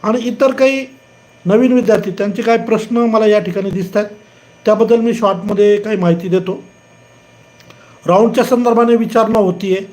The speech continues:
अ, जे मुलं अजूनही वेटिंगला आहेत बीएमएसच्या ॲडमिशनच्या संदर्भाने,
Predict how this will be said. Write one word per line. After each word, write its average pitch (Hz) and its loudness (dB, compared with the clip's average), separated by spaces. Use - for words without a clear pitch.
अ, 170 4
जे 190 4
मुलं 226 2
अजूनही 208 0
वेटिंगला 208 0
आहेत 185 2
बीएमएसच्या 202 0
ॲडमिशनच्या 180 -4
संदर्भाने, 165 -2